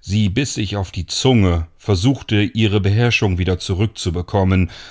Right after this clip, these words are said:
aber die Lippen bebten trotzdem. Wer bist du und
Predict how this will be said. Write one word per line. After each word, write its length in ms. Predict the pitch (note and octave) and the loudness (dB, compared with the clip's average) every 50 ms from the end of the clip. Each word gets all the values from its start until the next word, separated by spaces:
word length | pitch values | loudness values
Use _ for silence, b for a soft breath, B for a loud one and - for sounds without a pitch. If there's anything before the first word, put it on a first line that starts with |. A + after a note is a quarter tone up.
| B B B B _ - | B B B B _ -2
aber 200 | A2+ A2 G2+ G2 | -2 0 0 0
die 120 | F#2+ G2 | 0 0
Lippen 340 | F#2+ F#2+ - - - F#2 D#2+ | -2 -2 -2 0 -2 -2 0
bebten 360 | F#2+ F#2 F2+ - - F#2+ F2+ | 0 -2 -4 -4 -4 -6 -6
trotzdem. 580 | - - F#2+ - - - - - F2 E2 E2 - _ _ _ _ _ _ _ _ _ _ _ _ _ _ _ _ _ - | -4 -4 -6 -6 -6 -10 -6 -6 -4 -4 -6 -8 _ _ _ _ _ _ _ _ _ _ _ _ _ _ _ _ _ -16
Wer 920 | - E2 D#2+ D#2 D#2 E2+ G#2 A2 G#2+ G#2 G#2 G#2 G#2 G#2+ A2+ C3 C#3 A#2+ _ _ _ - - _ _ - | -14 -12 -10 -10 -6 -2 -2 0 0 0 0 0 0 0 0 -2 -4 -6 _ _ _ -20 -20 _ _ -8
bist 560 | C#3+ C#3 B2 - - - - - - - - - - | -6 -6 -6 -6 -6 -6 -6 -8 -8 -10 -14 -8 0
du 380 | - D3 D3+ E3+ F#3+ G3+ F#3+ - _ - | 4 4 4 4 4 0 -4 -8 _ -2
und 300 | - C3 C3 A2+ F#2+ | 0 4 4 4 2